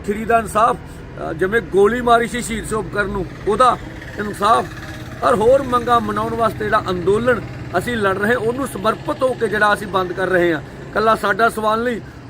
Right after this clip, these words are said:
ਆਨਲਾਈਨ ਜਿਹੜਾ ਪਰਚੂਨ ਖੇਤਰ ਵਿੱਚ ਕਾਰਪੋਰੇਟ ਦਾਖਲ ਹੋਇਆ ਨਾ, ਦੁਕਾਨਾਂ ਬੰਦ ਕਰਨੀਆਂ, ਵੱਡੇ ਮਾਲਸ ਆ ਰਹੇ ਆ, ਉਹਨਾਂ ਨੇ ਸਾਡੀ ਜਿੰਨੀ ਵੀ ਸਿਹਤ ਸਹੂਲਤਾਂ ਨੇ, ਸਭ ਦਾ ਨਿੱਜੀਕਰਨ ਕਰਤਾ,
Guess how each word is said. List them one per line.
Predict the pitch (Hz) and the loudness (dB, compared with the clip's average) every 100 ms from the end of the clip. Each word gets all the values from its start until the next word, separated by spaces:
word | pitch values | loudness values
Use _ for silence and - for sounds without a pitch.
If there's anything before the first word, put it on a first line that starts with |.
| - | 2
ਆਨਲਾਈਨ | 214 254 254 254 247 247 196 131 - - - - - | 6 6 4 4 4 4 -2 -12 -18 -20 -20 -20 -12
ਜਿਹੜਾ | 156 143 190 220 220 | -10 -2 4 4 2
ਪਰਚੂਨ | - 202 185 262 277 254 | -2 -4 -4 -4 -6 -4
ਖੇਤਰ | 226 226 226 226 | 0 0 0 -2
ਵਿੱਚ | 214 - - - - | -2 -6 -18 -20 -4
ਕਾਰਪੋਰੇਟ | 226 240 - 240 240 214 | 0 0 4 4 4 4
ਦਾਖਲ | 208 202 226 | 0 2 0
ਹੋਇਆ | 220 240 | 2 2
ਨਾ, | 269 | 2
ਦੁਕਾਨਾਂ | 220 214 226 233 233 | 0 2 4 4 4
ਬੰਦ | 220 202 | 2 -2
ਕਰਨੀਆਂ, | 214 208 208 | -6 -4 -4
ਵੱਡੇ | 180 208 247 | -2 4 4
ਮਾਲਸ | 226 214 247 233 226 | 4 2 4 4 4
ਆ | 220 | 4
ਰਹੇ | 208 196 202 | 4 2 2
ਆ, | 156 - - - - | 0 -4 -20 -18 -6
ਉਹਨਾਂ | 226 262 | 0 2
ਨੇ | 240 190 - - - - | 2 0 -4 -20 -16 -4
ਸਾਡੀ | 196 196 262 | -2 -2 -4
ਜਿੰਨੀ | 180 214 233 | -6 -8 -6
ਵੀ | 254 254 | -6 -2
ਸਿਹਤ | - 262 - | 4 4 4
ਸਹੂਲਤਾਂ | 262 233 233 233 | -6 -2 0 2
ਨੇ, | 226 | 0
ਸਭ | - 269 - | 0 -4 2
ਦਾ | 277 | 2
ਨਿੱਜੀਕਰਨ | 254 240 185 226 233 220 | 2 -2 -6 0 0 2
ਕਰਤਾ, | 214 190 208 185 | -2 0 2 2